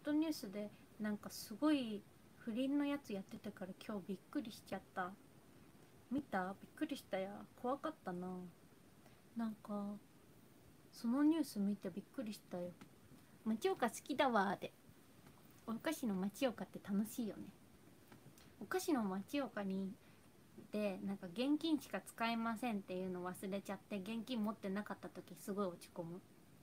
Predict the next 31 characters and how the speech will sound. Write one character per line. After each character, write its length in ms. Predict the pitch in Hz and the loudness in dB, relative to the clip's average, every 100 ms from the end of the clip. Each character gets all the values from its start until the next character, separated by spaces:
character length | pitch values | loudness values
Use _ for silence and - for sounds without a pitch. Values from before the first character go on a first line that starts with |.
| - | 4
<laughs> 2000 | 294 - 339 - 269 - - - - - - - - 370 415 349 - 262 302 - - - 285 330 320 262 - - | 4 8 8 6 -4 -8 -18 -20 -20 -20 -20 -20 -8 -4 0 0 0 4 6 4 0 -16 -10 -6 -6 -8 -14 -8
そ 80 | 208 | -8
う、 60 | 190 | 2
ち 120 | 302 | 2
ょ 40 | |
っ 40 | 247 | 2
と 140 | 247 | 0
な 160 | 214 202 | 0 0
ん 40 | |
か 120 | 196 | 0
割 280 | 185 208 226 | 2 2 2
高 280 | 240 240 233 | 0 2 0
だ 160 | 240 | -2
け 160 | 233 208 | -4 -4
ど 100 | 190 | -6
コ 160 | - 202 | -2 2
ン 120 | 202 | 2
ビ 120 | 208 | 2
ニ 140 | 214 | 2
で 140 | 208 202 | 2 2
同 120 | 202 208 220 | 4 4 4
じ 100 | 202 | 2
の 120 | 190 | 0
買 120 | - 185 | -2 -8
っ 40 | |
て 120 | 196 | -8
帰 240 | - 190 180 | -2 0 0
る 80 | |
時 260 | - - 185 | -2 -10 -8
あ 60 | |
る。 60 | 175 | -8